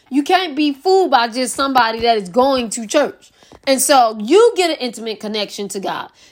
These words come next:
Then you will be able to distinguish who is a kingdom man of God, who is a fool. Because this is very important. Your life, your children's lives matter. His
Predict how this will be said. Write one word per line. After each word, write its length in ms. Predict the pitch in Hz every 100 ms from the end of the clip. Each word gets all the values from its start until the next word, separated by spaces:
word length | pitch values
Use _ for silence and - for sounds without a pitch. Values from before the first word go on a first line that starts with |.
| _
Then 300 | 285 370 392
you 80 | 359
will 160 | 349 233
be 200 | 277 311
able 300 | 311 277 254
to 120 | 277
distinguish 800 | 220 208 - 330 381 339 247 185 _ _ _ _
who 200 | 302 392
is 160 | 427
a 60 | 381
kingdom 340 | 339 339 302
man 160 | 285 262
of 80 | 226
God, 340 | 214 202 - - _ _
who 240 | - 381 381
is 140 | 294
a 80 | 302
fool. 600 | - 392 370 262 185 - _ -
Because 300 | 254 294 240
this 200 | 330 359
is 60 |
very 320 | 302 349 349 302
important. 600 | 262 403 403 277 233 190
Your 300 | 302 427 359
life, 360 | 302 339 285 - _ _
your 200 | 269 247
children's 580 | - 415 415 330 254
lives 440 | 247 247 226 220 - _
matter. 540 | - 214 285 320 208 180
His 180 | 185